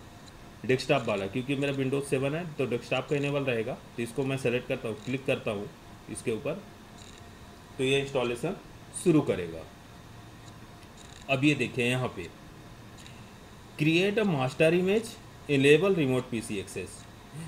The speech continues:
तो अगर आप पीवीएस यूज़ कर रहे हो, machine creation service use कर रहे हो, तो आपको ये select करना पड़ेगा master image, master image बनाना है।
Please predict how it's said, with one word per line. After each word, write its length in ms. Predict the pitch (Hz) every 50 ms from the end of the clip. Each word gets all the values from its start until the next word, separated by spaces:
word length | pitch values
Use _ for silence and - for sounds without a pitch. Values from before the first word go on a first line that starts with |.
| 143 - -
तो 80 | 139 143
अगर 200 | 143 170 185 190
आप 140 | 190 180 -
पीवीएस 460 | 139 131 131 143 165 170 165 156 -
यूज़ 240 | 165 160 156 151 151
कर 140 | - 156 143
रहे 140 | 143 143 143
हो, 140 | 143 151 147
machine 380 | 131 120 117 - 135 143 151 156
creation 440 | - 160 151 151 147 151 156 151
service 400 | 143 - 147 131 131 143 143 -
use 200 | 147 143 139 143
कर 120 | - 143 127
रहे 160 | 131 135 123
हो, 140 | 117 123 131 - - - - - - - 165 147 - -
तो 120 | - 156 156 - -
आपको 320 | 139 147 147 143 - 190 160
ये 140 | 135 147
select 320 | 151 - 160 147 147 143 -
करना 220 | 147 131 135 135 131
पड़ेगा 340 | - 135 123 123 131 180 202
master 440 | 202 117 110 117 - - 147 143 139
image, 240 | 135 135 143 143 143 - - 143 135 135 135 131 123 131 120 127 123 120 110 110 107 - - - 123 120 120 117 120 120 120 127 127 - -
master 520 | 123 120 117 117 120 120 117 - 151 143 131
image 220 | 127 135 143 139
बनाना 380 | 131 143 139 131 127 120 113 113
है। 120 | 131 151